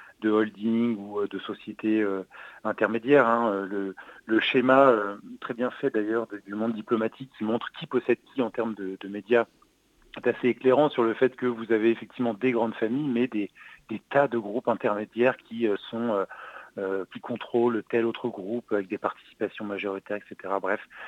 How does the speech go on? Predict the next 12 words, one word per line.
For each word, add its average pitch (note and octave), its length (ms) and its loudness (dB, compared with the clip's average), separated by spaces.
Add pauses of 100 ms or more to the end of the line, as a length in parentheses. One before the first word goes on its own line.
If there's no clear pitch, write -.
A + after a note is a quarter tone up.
(320)
c'est, C3 160 4
euh, A2+ 300 4 (100)
c'est A2 160 -8
un G#2 80 -2 (140)
système, A#2 380 0
euh, G2+ 160 -2
extrêmement, G#2+ 600 -6
euh, A#2+ 480 -8
classique, - 440 -8
je G2 160 -8
dirais, G#2 340 -6
de, F#2 240 -10